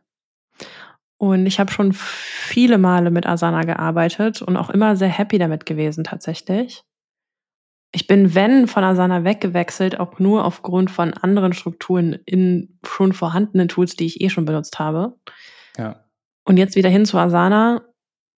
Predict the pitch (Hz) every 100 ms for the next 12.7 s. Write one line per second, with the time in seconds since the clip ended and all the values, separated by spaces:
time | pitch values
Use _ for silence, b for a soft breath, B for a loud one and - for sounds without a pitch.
0 | _ 190 190 208 247 269 - - - 214
1 | 202 202 190 190 190 185 185 208 214 -
2 | 202 202 - 208 196 180 185 180 180 185
3 | 190 185 - 190 190 190 190 190 - -
4 | 196 196 185 185 180 190 180 208 226 226
5 | 254 269 _ _ _ _ _ - - 185
6 | - 175 175 180 190 190 196 185 190 208
7 | 196 _ _ _ _ _ _ _ _ 110
8 | - - 123 107 - 135 113 123 - 104
9 | 101 - _ _ _ _ _ _ _ _
10 | _ _ - 190 190 - - - 226 202
11 | 208 208 190 175 175 175 - 202 208 196
12 | 208 226 202 190 - 202